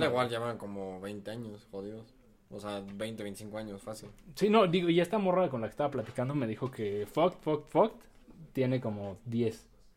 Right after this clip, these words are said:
Speaker 1: u ocho.
Speaker 2: Sí, o sea,
Speaker 1: O
Speaker 2: no
Speaker 1: sea
Speaker 2: estaba tan, ya estaban mal, pero no estaban tan mal y se fue yendo más a la mierda la situación.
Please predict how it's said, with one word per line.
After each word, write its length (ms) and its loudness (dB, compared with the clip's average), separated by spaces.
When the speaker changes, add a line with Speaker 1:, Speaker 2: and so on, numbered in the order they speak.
Speaker 1:
u 140 -8
ocho. 220 -8
Speaker 2:
Sí, 300 -2
o 80 -2
sea, 100 -2
Speaker 1:
O 40 4
Speaker 2:
no 40 2
Speaker 1:
sea 100 6
Speaker 2:
estaba 180 6
tan, 180 0
ya 60 4
estaban 260 0
mal, 140 4
pero 140 -2
no 20 -2
estaban 240 -4
tan 160 -2
mal 200 -4
y 60 -8
se 140 -10
fue 240 -8
yendo 200 -6
más 200 -6
a 60 -6
la 100 -8
mierda 240 -6
la 60 -8
situación. 460 -10